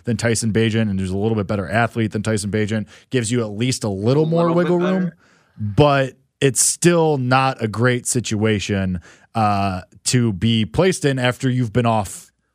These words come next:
Speaker 1: you know, hurt, you know, off, hurt for,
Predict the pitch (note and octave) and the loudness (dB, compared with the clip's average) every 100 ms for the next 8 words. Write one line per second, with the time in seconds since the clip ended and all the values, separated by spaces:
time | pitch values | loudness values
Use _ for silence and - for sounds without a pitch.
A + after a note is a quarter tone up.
0 | _ A#2+ G#2+ F#2+ G2 _ B2 A2 G#2 - | _ -4 -2 -2 -8 _ -2 -2 -4 -6
1 | A2+ F#2+ B2+ A2 F#2 - _ _ _ _ | -6 -2 0 0 -2 -10 _ _ _ _
2 | - G#2+ G#2 - - A#2+ G#2 G2+ F#2+ F#2+ | -2 -2 -4 -12 -2 0 0 0 -4 -6